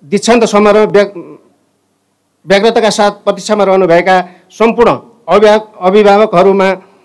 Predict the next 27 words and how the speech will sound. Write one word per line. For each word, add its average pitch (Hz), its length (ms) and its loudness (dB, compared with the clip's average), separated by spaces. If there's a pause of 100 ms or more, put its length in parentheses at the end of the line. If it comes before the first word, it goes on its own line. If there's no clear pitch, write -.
(140)
लाई 202 240 2
देश 220 360 -2
र 214 60 0
नागरिकको 190 400 0
निस्वार्थ 180 400 -2 (520)
एवं 202 200 0
पवित्र 220 420 -2
सेवामा 185 1000 -2 (480)
आफ्ना 196 260 0
सन्ततिहरूलाई 202 580 0
समर्पित 185 440 -4
गराउने 180 560 0
साहस 202 280 -2
देखाउनु 180 360 -2
भएकोमा 165 360 -2 (400)
म 190 80 0 (340)
हृदयदेखि 202 460 2
नै 175 140 2 (280)
उहाँहरूप्रति 180 560 0 (460)
सम्मान 202 420 2
र 170 60 2
धन्यवाद 170 500 0 (480)
व्यक्त 170 220 -6
गर्दछु। 147 420 -6 (560)
तपाईँहरूका 202 400 0
कानहरूमा 202 640 0 (720)
तपाईँहरूका 202 500 2